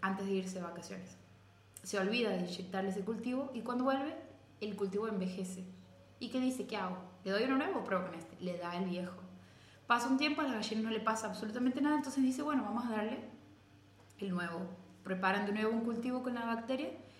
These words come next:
y ahí descubren que cuando le inyectan, las vacunas no se, las gallinas no se, no se enferman, porque habían generado anticuerpos a tra-, a, a partir de este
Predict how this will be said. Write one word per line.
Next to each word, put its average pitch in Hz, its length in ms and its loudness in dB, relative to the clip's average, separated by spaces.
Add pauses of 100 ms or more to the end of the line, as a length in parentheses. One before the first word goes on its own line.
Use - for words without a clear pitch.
(340)
y 214 180 0
ahí 202 140 4
descubren 214 480 0
que 202 100 -6
cuando 190 220 -2
le 190 60 -2
inyectan, 202 600 -6 (800)
las 185 160 -4
vacunas 185 300 -2
no 185 120 2
se, 180 340 -6 (280)
las 180 560 -6
gallinas 185 400 -2
no 185 140 4
se, 185 420 -6 (480)
no 190 140 -2
se 196 120 -4
enferman, 196 640 0 (440)
porque 185 880 -2 (160)
habían 185 360 2
generado 190 540 2
anticuerpos 190 580 0
a 196 80 -4
tra-, 170 240 -6
a, 180 160 -8 (140)
a 180 100 -8
partir 185 380 -2
de 190 100 0
este 196 280 -6